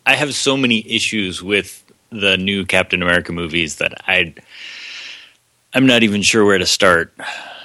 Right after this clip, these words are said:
It's, it's, it's very difficult. Um, the, if I'm not mistaken, the same actor that is currently playing Captain America, Chris Evans,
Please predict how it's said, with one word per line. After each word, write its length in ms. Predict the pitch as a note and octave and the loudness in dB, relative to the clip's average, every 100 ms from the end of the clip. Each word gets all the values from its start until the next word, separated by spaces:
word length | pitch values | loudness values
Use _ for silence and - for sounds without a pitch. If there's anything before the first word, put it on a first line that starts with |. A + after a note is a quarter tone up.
| - | -20
It's, 640 | C4 D3+ G2 - - - - - - | -14 -8 -8 -6 -4 -4 -6 -10 -4
it's, 260 | A#2 - - | -4 -4 0
it's 220 | C#3+ G#2 | 2 2
very 260 | G#2+ C#3 C3 | 4 6 6
difficult. 640 | G#2+ G#2+ G#2+ G2+ F#2 D#2 _ - | 4 2 0 0 0 -4 _ -8
Um, 560 | G#2 G2 F#2 E2+ E2 D2+ - _ _ _ _ - | 0 2 2 0 -6 -10 -18 _ _ _ _ -14
the, 400 | A2 A2 F#2+ - _ _ _ _ _ - | -8 -6 -6 -10 _ _ _ _ _ -4
if 140 | A#2 | 2
I'm 160 | B2 A#2+ | 4 4
not 220 | B2+ A2 | 4 2
mistaken, 500 | G#2 - A2+ G#2+ G#2 | 0 2 2 2 0
the 120 | F#2+ | 0
same 320 | - A2 G2+ | 2 2 2
actor 380 | A#1+ F2+ F#2+ G2 | 2 0 0 -2
that 120 | F#2 F#2 | -2 -2
is 140 | F#2 | -4
currently 480 | - - G2 E2+ F#2 | -4 0 0 0 -6
playing 760 | - F#2 F2 E2 E2 D2+ D2+ _ | -4 0 4 4 0 -6 -14 _
Captain 320 | - F#2 F2+ F2 | -4 -4 -2 -2
America, 400 | E2+ E2 D#2+ D#2 | 0 0 0 -4
Chris 300 | - D#2 - | -4 -4 -2
Evans, 760 | D2+ D#2+ D#2+ D#2+ D#2+ - - | -2 -4 -6 -8 -10 -8 -8